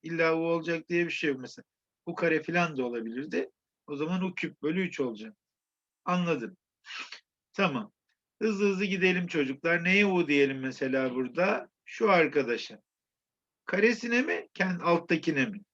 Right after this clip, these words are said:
Ke-, alttakine. Bunu U dedik yavrucaklar. U eşittir X kare eksi iki X oldu. Olsun hocam. Diferansiyelini aldın her tarafın. D U eşittir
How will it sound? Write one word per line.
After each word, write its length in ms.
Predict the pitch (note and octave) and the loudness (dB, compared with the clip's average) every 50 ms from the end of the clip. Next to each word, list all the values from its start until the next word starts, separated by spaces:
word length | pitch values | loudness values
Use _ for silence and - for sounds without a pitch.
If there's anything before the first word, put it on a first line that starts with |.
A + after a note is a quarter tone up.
| _ - | _ -18
Ke-, 120 | - - - | -16 -6 0
alttakine. 720 | D#3+ E3 D3+ D#3 - D#3 C#3+ D3 - C#3+ B2+ A2+ G#2 - _ _ _ _ _ _ _ _ _ _ _ _ _ _ | 2 2 2 2 2 0 0 0 -2 -4 -4 -4 -6 -6 _ _ _ _ _ _ _ _ _ _ _ _ _ _
Bunu 240 | - E3 F3 G3 F#3+ | -6 -2 0 2 2
U 180 | F#3+ F#3+ F#3+ E3+ | 4 4 4 6
dedik 380 | E3+ D#3+ C#3+ C#3 C#3+ C#3+ - | 6 6 6 4 2 2 0
yavrucaklar. 760 | D#3 D3 C#3+ C#3 C3+ C3 B2+ B2+ C3+ C3 C3 - E3+ F3 F3+ | 2 4 4 4 4 4 6 6 4 4 4 4 4 4 4
U 200 | F3 E3+ E3+ E3+ | 6 4 4 4
eşittir 560 | E3 E3 D#3+ - E3+ D#3+ D#3 _ - F3 F3+ | 2 2 0 -2 -4 -4 -4 _ -2 0 0
X 180 | E3+ F3 E3+ - | 0 0 -2 -4
kare 300 | - - E3 D#3+ D#3 D#3 | -2 2 4 6 6 6
eksi 320 | D#3 D#3 D3+ - - E3+ | 4 4 2 -2 -2 -2
iki 240 | E3+ D#3 - - E3+ | -2 -2 0 0 0
X 200 | E3+ D#3+ - - | 0 0 0 4
oldu. 540 | E3+ D3+ C#3+ C3+ B2+ A#2+ C#3+ D#3 - - - _ _ _ _ - | 6 8 8 6 6 4 4 4 2 0 -6 _ _ _ _ -4
Olsun 400 | - D3+ D#3 D#3 C#3+ - - - | 2 4 4 4 2 0 -6 -4
hocam. 420 | C#3+ C#3+ C3+ B2+ C#3+ D3+ D#3+ F3 - _ _ _ _ _ _ _ _ _ _ _ - | -2 -2 2 2 2 2 2 -6 -12 _ _ _ _ _ _ _ _ _ _ _ -4
Diferansiyelini 800 | F3 E3+ - F#3 F3+ F3+ F3+ F#3 F3+ - F3+ F3 F3 E3+ E3+ | -2 2 4 6 6 8 6 6 4 4 4 4 4 4 2
aldın 320 | E3+ E3 D#3+ D3+ D3 D3+ D3 | 2 2 2 2 0 0 2
her 200 | D3 D3 C#3 C#3 | 2 2 2 4
tarafın. 480 | D3+ D3 D3+ D3 C#3 D3 D3+ D3+ D3 | 4 4 4 4 2 0 -8 -2 4
D 180 | D3+ D3+ D3+ D#3 | 8 8 8 8
U 220 | D#3 D#3+ D#3+ D#3 | 8 6 6 6
eşittir 760 | D#3 D#3 D#3 - E3+ D#3+ - _ - E3+ F3 F3+ F3+ - - | 4 4 2 0 -2 -4 -4 _ 2 4 4 4 2 -2 -12